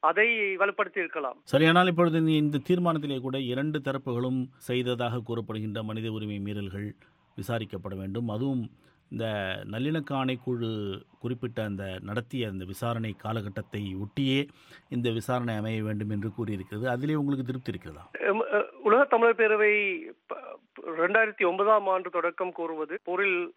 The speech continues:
Speaker 1: ஈடுபட்ட இரண்டு சாராரையும் சர்வதேச சுயாதீன முறையில் விசாரிக்க வேண்டும் என்பது எமது கோரிக்கையாக இருந்தது. அதை நிறைவேற்ற வேண்டும், அ, நிச்சயமாக. அம், அந்த காலகட்டம் என்பது, அ, அ,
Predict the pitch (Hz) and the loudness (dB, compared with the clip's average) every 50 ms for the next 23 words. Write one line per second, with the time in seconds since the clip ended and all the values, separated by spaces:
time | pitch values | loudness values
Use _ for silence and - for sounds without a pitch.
0 | - - - - 180 190 196 190 180 180 - 220 170 160 170 208 214 208 - 214 | -18 -8 -4 2 2 4 6 6 6 6 6 4 6 6 6 4 4 4 6 6
1 | 185 180 185 180 175 175 175 170 175 208 262 262 _ _ _ _ _ _ - 196 | 6 8 8 6 4 2 0 -2 -6 -8 -10 -12 _ _ _ _ _ _ -2 0
2 | 185 190 190 202 202 190 220 190 - 196 190 185 180 180 180 180 175 170 170 170 | 0 2 2 2 0 0 -2 -6 -2 2 2 2 2 2 0 -2 0 0 0 0
3 | 165 165 165 170 165 160 151 147 190 180 170 170 - 170 156 160 165 156 151 156 | 0 0 -2 -2 -4 -6 -4 0 0 0 0 0 -4 -4 -4 -2 -4 -4 -4 -6
4 | 156 151 151 160 208 196 170 170 175 175 180 175 165 - _ _ _ _ _ - | -6 -6 -2 0 0 2 2 2 0 2 0 0 0 -4 _ _ _ _ _ 0
5 | 185 180 170 - 165 160 156 151 147 139 143 147 135 139 208 277 - - 165 165 | 2 2 2 0 2 2 4 4 2 0 -2 -6 -8 -6 -4 -4 -2 2 2 4
6 | 160 185 196 185 170 170 165 160 160 160 156 - 160 147 143 139 156 220 302 - | 4 4 4 4 4 4 4 4 2 0 0 -2 -2 -2 -2 -4 -4 -6 -6 -8
7 | _ _ - 160 147 143 160 185 - 175 160 151 139 131 131 151 170 233 285 - | _ _ 2 2 4 4 2 2 2 2 2 2 2 0 0 0 -2 -4 -4 -6
8 | _ - - - - - _ _ - - 160 165 160 160 156 156 - - 180 185 | _ -20 -20 -20 -20 -20 _ _ -8 -6 -2 -2 -2 -2 -2 -2 0 0 2 2
9 | 180 175 175 170 - 190 196 240 285 269 277 240 - 247 220 214 214 202 208 190 | 4 4 2 4 4 6 6 6 6 4 4 2 2 0 0 0 0 0 -2 -2
10 | 220 269 285 269 247 220 - - - 185 175 175 175 175 165 165 175 185 - | 0 -2 -2 -2 -2 -4 -6 -6 -2 0 0 0 0 0 0 2 2 2 2